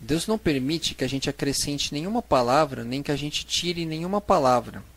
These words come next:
Deus quer que a gente seja um servo fiel que pregue exatamente o que ele diz, sem acrescentar e sem tirar. E eu vou te mostrar passagens agora que Deus fala sobre isso.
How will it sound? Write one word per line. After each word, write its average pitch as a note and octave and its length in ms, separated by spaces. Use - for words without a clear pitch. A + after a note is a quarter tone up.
Deus C3+ 220
quer D3 140
que D#3 100
a D3 40
gente D3 200
seja C#3+ 480
um A3+ 80
servo C#3 380
fiel E3+ 460
que - 120
pregue E3+ 320
exatamente F#3 580
o - 40
que - 80
ele C4+ 140
diz, E3+ 440
sem - 220
acrescentar E3 540
e F3+ 40
sem G3 160
tirar. C#3+ 380
E F#3+ 40
eu F3+ 80
vou F#3 160
te F#3+ 140
mostrar E3+ 340
passagens G3 600
agora D#3+ 540
que - 80
Deus F#3 160
fala F3+ 180
sobre G3 300
isso. D#3 320